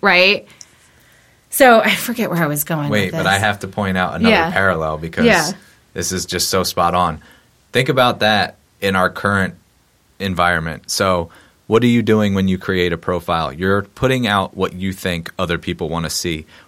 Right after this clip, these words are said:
Speaker 2: What is gonna get me the most amount of swipe whatever direction means good?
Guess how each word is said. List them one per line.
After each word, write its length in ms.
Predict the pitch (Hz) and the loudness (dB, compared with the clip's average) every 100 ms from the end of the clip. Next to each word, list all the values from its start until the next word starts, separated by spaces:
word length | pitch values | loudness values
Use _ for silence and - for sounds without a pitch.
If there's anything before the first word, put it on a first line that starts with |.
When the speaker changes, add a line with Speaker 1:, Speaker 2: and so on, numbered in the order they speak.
| - | -4
Speaker 2:
What 120 | 101 | -2
is 120 | 107 | 0
gonna 160 | 113 110 | 0 0
get 180 | 107 85 | 0 -2
me 120 | 98 | -4
the 140 | 87 | -4
most 480 | 85 87 92 87 - | 0 2 2 0 -4
amount 340 | 92 87 85 | -6 -4 -2
of 400 | 82 80 82 - - | -2 -4 -6 -12 -10
swipe 420 | - - 87 82 - _ - | -8 -2 -2 -2 -6 _ -6
whatever 340 | 85 78 80 | -2 0 -2
direction 460 | 78 78 80 85 78 | -2 -2 -4 -6 -6
means 240 | 78 78 | -6 -6
good? 320 | - 73 76 | -6 -8 -8